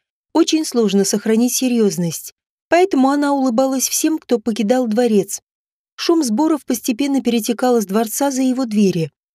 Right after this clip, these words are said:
Под его своды возвращалась блаженная тишина, и слегка недовольный Нагашейд надеялся, что вернётся она надолго. За этот год он видел слишком много гостей и был сыт ими на два века вперёд.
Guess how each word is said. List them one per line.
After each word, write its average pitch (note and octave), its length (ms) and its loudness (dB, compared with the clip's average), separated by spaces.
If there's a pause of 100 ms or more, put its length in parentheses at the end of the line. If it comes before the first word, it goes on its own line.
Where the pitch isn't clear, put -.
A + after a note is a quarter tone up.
(200)
Под G3+ 160 -2
его G#3 200 2
своды A3+ 360 -2
возвращалась A3 640 0
блаженная B3 540 2
тишина, A3 580 0 (480)
и G#3 140 4
слегка G#3 400 0
недовольный G#3 560 4
Нагашейд A3 560 0
надеялся, G#3 600 2
что A#3 200 -2
вернётся C#4 500 0
она C#4+ 160 0
надолго. G#3 640 0 (560)
За G3 200 4
этот D4+ 260 0
год D#4 260 0
он B3+ 100 2
видел B3+ 300 0
слишком B3 480 -2
много C4 260 2
гостей A3 580 0 (260)
и A#3 100 2
был B3 200 4
сыт D#4+ 280 0
ими F#3+ 340 2 (240)
на A3+ 120 2
два B3 200 0
века D4 300 -2
вперёд. A#3+ 580 -2